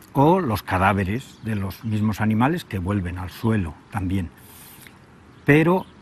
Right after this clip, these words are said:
mm, si simplemente se acumularan encima del suelo, se acabarían agotando los nutrientes del suelo. Entonces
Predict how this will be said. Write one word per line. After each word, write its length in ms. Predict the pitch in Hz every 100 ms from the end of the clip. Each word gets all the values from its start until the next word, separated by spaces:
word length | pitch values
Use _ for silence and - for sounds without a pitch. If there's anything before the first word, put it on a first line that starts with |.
| - -
mm, 360 | - 120 113 107 117 - - - - - -
si 420 | - - - 104
simplemente 540 | - 117 120 127 131
se 100 | 123
acumularan 560 | 90 92 98 113 117 113
encima 420 | 110 - 143 120
del 160 | 107 104
suelo, 440 | - 143 135 170 - - - - - - - -
se 160 | - 107
acabarían 420 | 90 92 92 123
agotando 420 | 135 113 117 107
los 140 | 92 87
nutrientes 540 | 92 92 101 90 92
del 160 | 87 85
suelo. 360 | - 151 117
Entonces 380 | 98 87 98 90